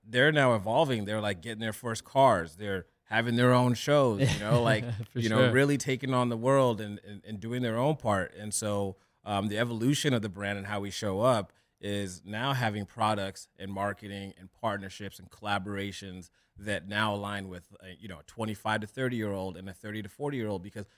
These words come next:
Speaker 1: same thing, Miss Casey's still buying young, uh, Miss
Speaker 2: Yeah.
Speaker 1: Adam's still buying
Speaker 2: Yeah.
Speaker 1: young Casey a, a bracelet, you know? And so, 'cause parents love the idea of, like, buying their, their kid or something, something that looks cool, but also has a, teaches,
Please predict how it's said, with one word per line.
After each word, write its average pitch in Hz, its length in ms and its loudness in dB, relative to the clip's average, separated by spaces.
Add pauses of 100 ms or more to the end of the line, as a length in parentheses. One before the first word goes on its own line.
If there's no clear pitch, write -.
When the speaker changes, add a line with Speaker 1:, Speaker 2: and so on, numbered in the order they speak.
(140)
Speaker 1:
same 120 280 -4
thing, 147 280 0
Miss 104 160 -6
Casey's 143 380 -6
still 139 320 -2
buying 110 500 2 (260)
young, 113 400 2 (200)
uh, 113 140 2
Miss 123 80 6
Speaker 2:
Yeah. 143 180 12
Speaker 1:
Adam's 156 340 6
still 170 240 4
buying 143 240 6
Speaker 2:
Yeah. 156 300 12
Speaker 1:
young 113 80 8
Casey 139 320 2
a, 120 120 0
a 123 80 -6
bracelet, 113 640 -4
you 98 120 -12
know? 113 200 -4
And 110 140 -4
so, 117 260 0
'cause 107 200 -6
parents 143 440 0
love 113 360 0
the 123 80 -2
idea 117 400 -2
of, 104 120 -2
like, 98 240 -12
buying 104 300 -10
their, 101 160 -8 (380)
their 92 80 -14
kid 165 200 -4
or 151 60 0
something, 120 280 -4
something 139 320 -2
that 104 120 -2
looks 131 240 -2
cool, 120 300 -2
but 107 160 -4
also 113 240 -4
has 107 260 -4
a, 92 160 -8 (540)
teaches, 95 400 -6